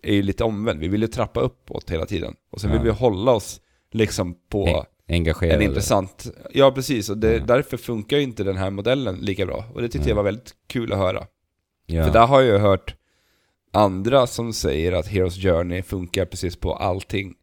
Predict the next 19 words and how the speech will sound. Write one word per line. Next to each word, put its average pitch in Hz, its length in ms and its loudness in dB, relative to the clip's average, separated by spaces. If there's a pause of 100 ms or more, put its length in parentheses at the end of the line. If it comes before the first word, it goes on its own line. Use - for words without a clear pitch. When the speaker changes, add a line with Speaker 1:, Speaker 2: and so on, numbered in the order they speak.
Speaker 1:
hela 87 260 -2
tiden. 64 300 -12 (380)
Speaker 2:
Ja. 67 360 -2
Speaker 1:
Oavsett 104 540 0
vilket 95 320 -2
media. 110 320 -2
Men, 92 260 -8
eh, 87 260 -6
det 95 120 -6
var 104 180 -2 (160)
kul 113 240 -4
att 90 60 -6
få - 140 -4
höra 92 240 2
en 87 120 -4
annan 92 560 -4
liksom 92 240 -8
synvinkel 98 880 -6
på - 400 -10